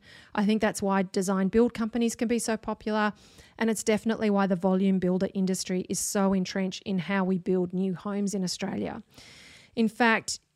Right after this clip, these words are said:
around September twenty twenty-two, the Housing Industry Association released data on the top hundred, top one hundred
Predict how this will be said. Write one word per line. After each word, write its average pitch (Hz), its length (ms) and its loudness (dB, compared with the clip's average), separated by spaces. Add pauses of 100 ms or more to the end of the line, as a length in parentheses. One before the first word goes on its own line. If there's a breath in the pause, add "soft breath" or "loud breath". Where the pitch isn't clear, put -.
(100)
around 226 320 2
September 208 840 0
twenty 196 320 -4
twenty-two, 190 920 -2
the 220 80 0
Housing 226 340 0
Industry 208 340 -2
Association 190 800 -2
released 196 320 0
data 196 580 -2
on 214 120 -2
the 202 80 -2
top - 500 -4
hundred, 208 760 -2
top - 180 -4
one 220 160 0
hundred 196 500 -2